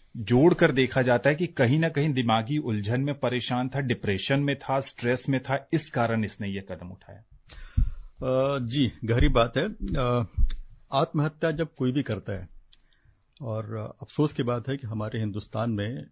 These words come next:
Speaker 2: डेली करीब साढ़े चार सौ के आसपास लोग, अ, आत्महत्या से दुर्भाग्यवश मरते हैं।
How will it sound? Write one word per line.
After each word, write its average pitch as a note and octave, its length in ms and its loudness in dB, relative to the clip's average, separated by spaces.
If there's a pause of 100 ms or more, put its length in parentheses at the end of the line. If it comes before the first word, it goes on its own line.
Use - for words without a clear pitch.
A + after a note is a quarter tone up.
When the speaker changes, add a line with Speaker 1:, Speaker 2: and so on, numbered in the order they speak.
Speaker 2:
डेली B2 420 -2
करीब A2+ 340 -4 (280)
साढ़े A2+ 260 -4
चार B2 280 0
सौ A#2+ 200 -10
के A2+ 120 -6
आसपास G#2+ 520 -6
लोग, A2 380 -6
अ, A2+ 300 -8
आत्महत्या A2 500 -8
से A2 240 -8 (360)
दुर्भाग्यवश A#2 840 -4
मरते F#2+ 260 -8
हैं। F2+ 180 -10